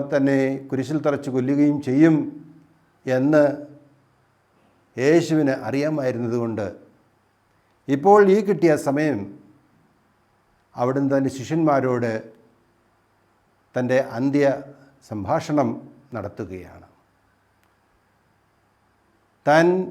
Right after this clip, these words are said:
ഇതുവരെയും ചെയ്ത കാര്യങ്ങൾ, ഉപദേശിച്ച കാര്യങ്ങളെല്ലാം ഒരിക്കൽ കൂടി ഒന്ന് ഓർമ്മപ്പെടുത്തിക്കൊണ്ട്, അവിടുന്ന് ഇവരിൽ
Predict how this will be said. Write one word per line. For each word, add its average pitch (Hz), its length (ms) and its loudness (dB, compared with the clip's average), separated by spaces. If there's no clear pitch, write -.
ഇതുവരെയും 190 540 4
ചെയ്ത 151 220 2
കാര്യങ്ങൾ, 143 400 2
ഉപദേശിച്ച 175 520 4
കാര്യങ്ങളെല്ലാം 139 680 2
ഒരിക്കൽ 120 340 -4
കൂടി 143 220 2
ഒന്ന് 120 200 -4
ഓർമ്മപ്പെടുത്തിക്കൊണ്ട്, 139 800 -4
അവിടുന്ന് 202 440 4
ഇവരിൽ 175 240 4